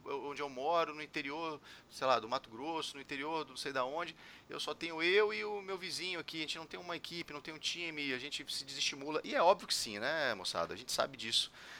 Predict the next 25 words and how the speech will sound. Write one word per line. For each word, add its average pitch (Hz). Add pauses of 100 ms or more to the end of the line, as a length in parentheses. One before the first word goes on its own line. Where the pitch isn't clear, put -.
né? 104
Quando 180
a 170
gente 156
tem 113
um, 90 (920)
uma, 85
uma 87
rapaziada 98
mais 98
comprometida, 117
é 135
muito -
mais -
fácil 117
você 104
elaborar 98
as -
coisas, 117
é 104
muito 98
mais 95
fácil 92
você 95
fazer, 92